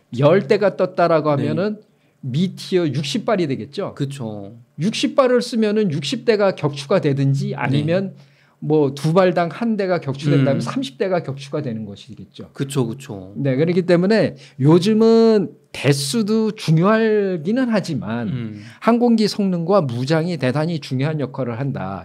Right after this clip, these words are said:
Speaker 1: 이
Speaker 2: 아.
Speaker 1: 전투기 공중에 있어서는
Speaker 2: 네.
Speaker 1: 어, 그, 그렇게 말씀드릴 수가 있기 때문에 그렇게 뭐 물론 대수도 중요하긴 합니다.
Speaker 2: 음.
Speaker 1: 대수도 중요하긴 하지만 공대공 어떤 임무적으로 봤을 때는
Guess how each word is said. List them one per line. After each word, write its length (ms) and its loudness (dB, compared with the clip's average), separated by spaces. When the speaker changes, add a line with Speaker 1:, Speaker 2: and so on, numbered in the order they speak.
Speaker 1:
이 160 -2
Speaker 2:
아. 240 -14
Speaker 1:
전투기 600 -2
공중에 560 2
있어서는 720 -4
Speaker 2:
네. 440 -10
Speaker 1:
어, 200 -6
그, 540 2
그렇게 280 -2
말씀드릴 520 0
수가 180 0
있기 160 -4
때문에 560 -2
그렇게 380 0
뭐 520 0
물론 340 4
대수도 440 -2
중요하긴 520 -2
합니다. 500 -6
Speaker 2:
음. 200 -4
Speaker 1:
대수도 320 -2
중요하긴 500 -2
하지만 560 -2
공대공 1120 2
어떤 300 0
임무적으로 520 0
봤을 300 -8
때는 400 -4